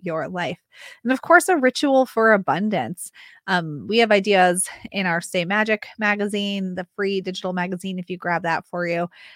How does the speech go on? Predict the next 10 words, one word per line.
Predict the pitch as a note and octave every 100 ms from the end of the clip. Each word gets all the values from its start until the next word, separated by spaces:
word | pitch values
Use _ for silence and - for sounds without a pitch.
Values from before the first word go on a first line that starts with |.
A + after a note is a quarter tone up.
| _ -
Uh, | F3 E3+ F3 -
and | F3+ E3 D#3+ D#3+
in | D#3+ E3
our | C3+ D#3 C#3+ C#3+ -
community | G#3 A#3+ A#3 A3+ A3+ G#3+ A3+ _ _ _
group, | - A3+ G#3+
we | G3
have | G#3 G3
ideas. | E3 F#3+ G3 F3+ F3+ - _ _ _
But | G3 F3+